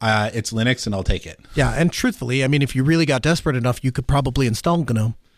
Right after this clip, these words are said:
Speaker 1: Yeah, no, I'm not gonna do that much
Speaker 2: Yeah.
Speaker 1: work. <laughs>
Speaker 2: Uh, uh, uh, the other thing, one of my kids got a three D printer, and so we've done one segment on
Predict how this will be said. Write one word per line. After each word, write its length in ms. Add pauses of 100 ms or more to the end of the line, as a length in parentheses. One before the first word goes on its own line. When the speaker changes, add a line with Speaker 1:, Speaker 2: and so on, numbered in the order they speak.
(760)
Speaker 1:
Yeah, 440
no, 200
I'm 100
not 180
gonna 140
do 160
that 180
much 160
Speaker 2:
Yeah. 840 (120)
Speaker 1:
work. 360
<laughs> 640
Speaker 2:
Uh, 160 (260)
uh, 180
uh, 120 (440)
the 280
other 220
thing, 360
one 220
of 160
my 160
kids 420
got 360
a 160
three 240
D 100
printer, 480
and 200
so 120
we've 260
done 260
one 220
segment 460
on 340